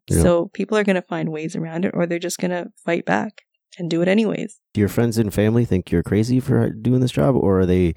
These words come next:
Speaker 1: like, super proud? They're like, "Yeah, she's doing some good in the world."
Speaker 2: I, I think it's both. <laughs>
Speaker 1: Oh, yeah?
Speaker 2: I think it's both. I think, you know, at first they were sort of like, "You don't go into work if you don't have to." And I said, "No, I'm, I'm gonna go in."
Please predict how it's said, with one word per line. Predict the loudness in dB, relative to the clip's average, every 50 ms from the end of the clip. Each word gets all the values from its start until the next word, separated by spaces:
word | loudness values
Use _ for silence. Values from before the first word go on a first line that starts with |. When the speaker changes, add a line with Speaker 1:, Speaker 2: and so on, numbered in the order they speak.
| -6 -14 -20 -20 -20 -14 _ -2
Speaker 1:
like, | -2 -2 -2
super | -2 -4 -4 -4 -2
proud? | 0 2 2 2 4 2 2 0 0 -4 -8 -12 -16 -6 -2
They're | 0 0
like, | 0 0 0 2
"Yeah, | 2 2 2 2 2 0
she's | -2 -4 -2
doing | -2 -2 0
some | -2 -2 -2
good | 0 0 0
in | 2
the | 0
world." | 0 0 0 0 -2 -4 -6
Speaker 2:
I, | -6 -6 -4
I | -4 -2
think | -2 -2 -2
it's | -2 -4
both. | -6 -4 2 2 2 2 2 -2 -20 -20 -20
<laughs> | -20 _ _ _ _ 2 2 2 2 -2 -2 -2 0 4
Speaker 1:
Oh, | 4 6
yeah? | 6 4 4 2 -2 -2
Speaker 2:
I | 0 2
think | 2 4 4 2
it's | 2 0
both. | 0 0 0 2 2
I | 2 2
think, | 4 2 2 0 0
you | 0 2
know, | 2 2
at | 2 0
first | 0 -4 -4 -4 -2
they | -4 -2
were | -2 -4
sort | -4 -4 -4
of | -4 -4
like, | -4 -6 -6 -8 -12 -18
"You | -14
don't | -12 -10 -10 -10 -8
go | -4 -4
into | -4 -4 -4 -6
work | -6 -6 -6 -8
if | -10 -6 -4
you | -2
don't | -2 -2 -2
have | -4 -6 -6
to." | -4 -4
And | -2 -2
I |
said, | -2 -2 0 0
"No, | 2 2 2 2
I'm, | 2 0
I'm | -2 -2 -2
gonna | -2 0 0 0
go | 0 0 0 0 0
in." | 0 0 -2 -2